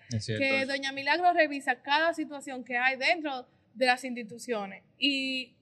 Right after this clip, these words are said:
Speaker 2: y siempre la, la ha mirado porque ha sido una mujer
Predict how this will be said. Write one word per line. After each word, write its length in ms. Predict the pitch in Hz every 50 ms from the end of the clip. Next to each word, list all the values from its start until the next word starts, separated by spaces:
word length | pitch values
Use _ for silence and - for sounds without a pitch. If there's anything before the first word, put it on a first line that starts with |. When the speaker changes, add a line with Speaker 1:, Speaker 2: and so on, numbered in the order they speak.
| _ _
Speaker 2:
y 140 | 262 277
siempre 720 | 269 302 302 320 339 359 359 339 339 320 320 320 311 302 302
la, 260 | 285 294 285 277 247 262 294
la 200 | 294 294 311 339
ha 40 |
mirado 400 | 339 339 320 330 339 349 330 277 226
porque 440 | 240 226 - 233 233 240 240 247 233 -
ha 100 | 247 -
sido 180 | - 294 294 302
una 140 | 294 294 294
mujer 380 | 294 302 302 285 277 269 262